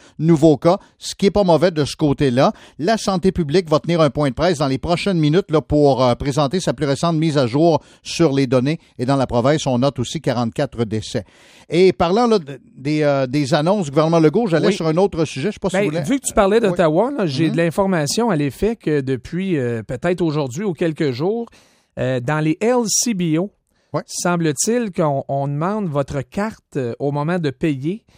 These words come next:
Speaker 2: Et si vous êtes un résident du Québec, euh, on ne fait pas la vente et on vous demande de quitter.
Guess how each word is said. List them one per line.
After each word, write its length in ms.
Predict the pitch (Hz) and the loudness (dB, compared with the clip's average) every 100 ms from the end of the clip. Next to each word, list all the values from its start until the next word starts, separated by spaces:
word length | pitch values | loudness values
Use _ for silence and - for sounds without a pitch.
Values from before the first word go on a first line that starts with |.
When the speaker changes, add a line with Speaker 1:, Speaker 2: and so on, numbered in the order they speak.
| _ _ | _ _
Speaker 2:
Et 140 | 135 139 | -6 -4
si 200 | - 180 | -4 -4
vous 240 | 156 147 | -4 -2
êtes 140 | 190 | -2
un 160 | 175 151 | 0 -2
résident 420 | 139 139 127 180 | -4 -6 -4 -2
du 140 | 170 123 | -2 -6
Québec, 460 | - 156 135 190 - - | -4 -2 0 -4 -4 -8
euh, 340 | 151 127 123 120 - | -4 -2 -4 -6 -8
on 180 | 123 139 | -8 -6
ne 100 | 143 | -4
fait 180 | 156 | -4
pas 200 | 139 202 | -4 0
la 140 | 214 160 | 2 2
vente 320 | 143 175 196 | 0 -2 -2
et 100 | 151 | -2
on 120 | 139 | -2
vous 120 | 135 139 | -2 -4
demande 320 | 143 165 165 | -4 -4 -4
de 80 | 135 | -6
quitter. 580 | - - - 170 156 | -8 -18 -8 -4 -4